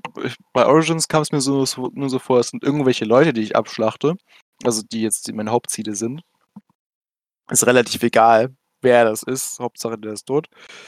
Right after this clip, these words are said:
Ähm, der letzte Bösewicht, der mir so im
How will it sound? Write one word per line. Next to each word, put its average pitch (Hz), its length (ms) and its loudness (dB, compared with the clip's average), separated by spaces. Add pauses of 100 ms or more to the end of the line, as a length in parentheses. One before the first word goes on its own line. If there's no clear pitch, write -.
(440)
Ähm, 117 600 2 (500)
der 123 80 0
letzte 180 400 4
Bösewicht, 160 680 0
der 123 100 -2
mir 123 160 -2
so 120 120 -4
im 117 220 -8